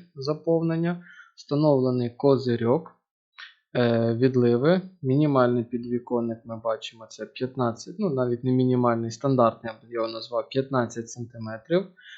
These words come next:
фурнітура австрійська Мако. З вулиці встановили обов'язково козирьок та нащільник під козирьок, щоб не було продування.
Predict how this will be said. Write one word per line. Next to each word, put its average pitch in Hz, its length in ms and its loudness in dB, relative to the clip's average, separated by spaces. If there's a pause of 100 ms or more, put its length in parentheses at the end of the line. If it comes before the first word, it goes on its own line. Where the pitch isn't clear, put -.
(140)
фурнітура 143 600 2
австрійська 127 560 -4
Мако. 120 580 -4 (1200)
З 127 80 -4
вулиці 135 360 0
встановили 127 580 2
обов'язково 123 880 0
козирьок 120 720 -6
та 127 100 -6
нащільник 117 640 -8
під 131 160 -8
козирьок, 117 440 -8
щоб - 220 -14
не 123 140 -10
було 117 280 -6
продування. 120 880 -6